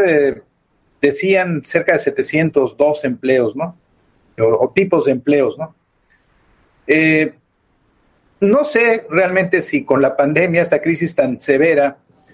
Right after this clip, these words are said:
esta cierre de la, de la economía en prácticamente todo el planeta que evidencia y que no deja dudas a que estamos en una globalidad en donde, pues, aquel efecto mariposa que, del que se hablaba y que uno decía, "Ay, el efecto mariposa", pues sí,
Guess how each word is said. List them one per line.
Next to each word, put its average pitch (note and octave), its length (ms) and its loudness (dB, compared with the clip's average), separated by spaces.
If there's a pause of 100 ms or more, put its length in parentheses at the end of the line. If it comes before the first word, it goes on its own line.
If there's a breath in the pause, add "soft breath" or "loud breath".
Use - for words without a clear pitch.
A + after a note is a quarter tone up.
(180 soft breath)
esta D3 240 0
cierre E3 320 0
de D3+ 80 2
la, A#2+ 600 2
de A#2+ 280 -2
la A#2+ 100 4
economía D3 920 0
en B2 180 -6 (140)
prácticamente D3 640 0
todo D3 160 4
el C#3+ 80 -2
planeta C#3+ 480 0
que C3+ 120 0
evidencia D3 720 2
y B2+ 160 -10
que B2 260 2
no D3 160 2
deja D#3+ 220 2
dudas D#3 340 0
a C3 80 0
que B2+ 80 -4
estamos D3+ 320 -2
en C#3+ 60 -4
una D3+ 160 2
globalidad C3+ 640 2
en C#3 100 -2
donde, B2 480 0 (460 soft breath)
pues, D3 140 2
aquel F3+ 240 0
efecto F#3 360 0
mariposa E3 520 0
que, C3+ 120 0
del B2 200 0
que C#3 80 2
se C#3 140 0
hablaba E3 340 2
y D#3 60 -4
que D3+ 100 -10
uno D3+ 140 -2
decía, D#3+ 260 0
"Ay, D#3+ 80 -6
el C#3+ 80 2
efecto D3+ 300 0
mariposa", D3 420 0
pues F#3 140 -2
sí, D4+ 200 -4